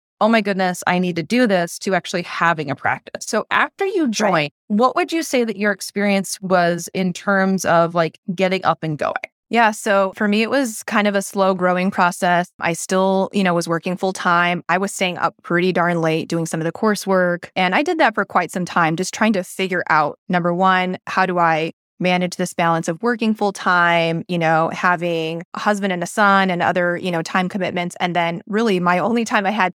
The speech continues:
Speaker 2: to kind of put that work together was in the late evenings. And so I would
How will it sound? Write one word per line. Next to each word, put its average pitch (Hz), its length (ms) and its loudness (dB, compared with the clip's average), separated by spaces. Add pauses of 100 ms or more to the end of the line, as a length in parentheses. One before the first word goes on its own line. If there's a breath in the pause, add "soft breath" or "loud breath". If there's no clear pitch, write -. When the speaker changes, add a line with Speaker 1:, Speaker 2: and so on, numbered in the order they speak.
Speaker 2:
to - 140 -6
kind 185 200 -2
of 165 80 -6
put - 220 -6
that 170 300 0
work 185 220 -2
together 170 400 0
was 165 180 -2
in 165 100 -2
the 160 80 0
late 156 220 -2
evenings. 160 460 -4
And 175 160 -4
so 160 160 0
I 160 140 4
would 165 240 0